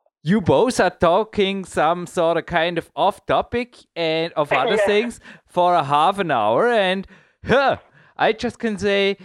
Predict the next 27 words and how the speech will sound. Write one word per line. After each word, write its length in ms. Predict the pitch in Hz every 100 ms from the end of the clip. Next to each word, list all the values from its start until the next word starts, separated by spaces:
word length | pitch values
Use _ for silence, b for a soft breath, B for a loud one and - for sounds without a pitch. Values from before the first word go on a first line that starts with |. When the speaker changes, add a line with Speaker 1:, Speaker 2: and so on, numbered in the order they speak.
| B B _
Speaker 1:
dear 160 | 180
listener, 600 | 170 240 - 233 165 98 _
maybe 960 | 104 147 262 202 202 240 277 277 254 _ _
I 200 | 139 202 269 196
have 140 | 180
spoken 520 | - - 156 160 151 -
to 100 | 135
Sebastian 800 | 117 92 78 - 165 170 269 294 b b b b b b _
a 60 | 156
few 260 | - 190 185
seconds 500 | 143 113 - 202 -
before 560 | 180 - 143 165 262 -
this 560 | 120 170 - - - - _
was 380 | 127 147 147 135
recorded, 680 | 131 180 - 147 190 202 170
and 240 | 160 156
we 140 | 151
have 220 | 147 156 131
another 320 | 135 220 170
strategy. 720 | - 117 147 165 - 185 240
<laughs> 960 | - - 180 160 143 117 185 247 254 -
We 100 | 156
are 100 | 156
always 340 | 135 170 185 156
good 220 | 180 175
for 160 | -
a 60 | 156